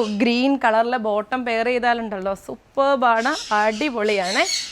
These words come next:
അടുത്തതെന്ന് പറയുന്നത് ദേ ഇതാണ്, ബ്ലൂ, പിങ്ക്, അങ്ങനെ എല്ലാ കോമ്പിനേഷനും കൂടെ വരുന്നതാണ്. ഇത് സൈസ് ത്രീ എക്സ് എൽ ആണ് കേട്ടോ. ത്രീ എക്സ് എല്ലുകാർക്ക് നോക്കിക്കേ, ആ വലിപ്പത്തിലും ചെയ്തിട്ടുണ്ട്.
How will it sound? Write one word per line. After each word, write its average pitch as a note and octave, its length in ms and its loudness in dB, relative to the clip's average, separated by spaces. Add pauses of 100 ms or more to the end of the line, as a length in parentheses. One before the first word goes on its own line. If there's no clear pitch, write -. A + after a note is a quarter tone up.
(520)
അടുത്തതെന്ന് D#4+ 500 2
പറയുന്നത് B3+ 480 6 (360)
ദേ A3+ 80 2 (100)
ഇതാണ്, A3 340 4 (760)
ബ്ലൂ, B3 140 4 (460)
പിങ്ക്, A#3 380 -4 (300)
അങ്ങനെ A#3+ 260 2 (540)
എല്ലാ D4+ 240 8 (120)
കോമ്പിനേഷനും A#3+ 640 2
കൂടെ A#3 160 0
വരുന്നതാണ്. G#3 440 -2
ഇത് C4+ 80 -4 (100)
സൈസ് A#3 420 4
ത്രീ A#3 140 0 (160)
എക്സ് C4 180 -2
എൽ A3 140 4
ആണ് F#3 120 2
കേട്ടോ. G3 200 0 (720)
ത്രീ G#3+ 100 2 (120)
എക്സ് - 160 -8
എല്ലുകാർക്ക് D4 400 4
നോക്കിക്കേ, D#4+ 380 0 (360)
ആ B3 80 10 (160)
വലിപ്പത്തിലും C4+ 520 2 (120)
ചെയ്തിട്ടുണ്ട്. A3 580 2